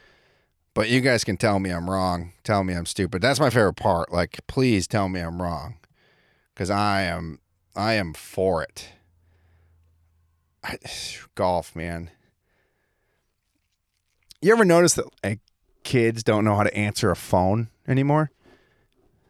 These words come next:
Like, when you, when I was a kid, I don't know <laughs> who's listening, but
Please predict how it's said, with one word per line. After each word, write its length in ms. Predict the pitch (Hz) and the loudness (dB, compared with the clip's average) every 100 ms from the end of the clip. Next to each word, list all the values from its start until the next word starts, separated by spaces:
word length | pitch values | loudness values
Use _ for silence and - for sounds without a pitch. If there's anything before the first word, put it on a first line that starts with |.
| _ _ _ _ _ _ _ _ _ _ _ - | _ _ _ _ _ _ _ _ _ _ _ -2
Like, 160 | 110 | 0
when 180 | 123 131 | 2 2
you, 200 | 135 143 | 4 2
when 200 | - 120 | 2 2
I 160 | 120 151 | 4 4
was 140 | 143 | 2
a 80 | 95 | 0
kid, 360 | - 85 85 - _ _ _ | -2 -4 -6 -12 _ _ _
I 60 | 92 | -2
don't 80 | 101 | 0
know 240 | 87 90 | 0 0
<laughs> 0 | |
who's 260 | 107 107 87 | 0 -2 -2
listening, 460 | 90 - 82 90 | -4 -4 -6 -4
but 160 | 104 | -6